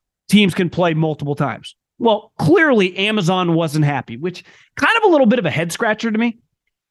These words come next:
because one of the things was last year that they had sold their advertising at eleven million people,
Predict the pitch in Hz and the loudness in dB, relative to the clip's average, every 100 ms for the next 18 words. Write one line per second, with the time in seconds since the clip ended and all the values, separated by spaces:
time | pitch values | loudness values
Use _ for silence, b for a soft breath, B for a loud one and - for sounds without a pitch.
0 | _ - 185 254 247 233 214 - b b | _ 0 2 4 4 2 -2 -12 b b
1 | _ _ _ - 208 330 415 262 269 254 | _ _ _ -2 4 4 2 0 0 2
2 | 208 214 185 196 185 - 180 170 156 196 | 2 0 -2 -4 -6 -4 -2 -2 -2 -2
3 | 165 - - 226 240 269 226 220 190 190 | -2 0 0 2 2 2 0 -2 -6 -4
4 | 190 165 160 151 143 147 147 131 139 156 | -2 -2 -2 -4 -2 -2 -2 -4 -2 0
5 | 185 196 190 175 185 185 165 156 180 180 | 0 2 2 2 2 0 0 0 -2 0
6 | 202 202 | -2 -2